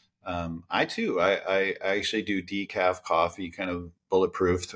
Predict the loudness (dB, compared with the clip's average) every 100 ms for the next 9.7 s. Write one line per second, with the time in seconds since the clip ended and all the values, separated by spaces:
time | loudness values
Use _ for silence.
0 | 0 2 4 6 6 6 6 6 2 0
1 | -2 -6 -6 -4 -4 -2 0 2 2 0
2 | 0 0 -4 _ _ _ _ -2 2 2
3 | 0 -2 -6 -16 -18 -6 -2 0 2 2
4 | 0 0 2 4 2 0 -2 _ _ _
5 | _ _ 0 2 4 4 4 2 -2 -4
6 | -2 -2 2 2 2 2 -2 -2 0 0
7 | 0 2 2 2 2 0 0 -2 -4 -6
8 | -4 -4 0 0 2 2 0 -6 -8 -4
9 | -2 -2 -2 0 2 4 2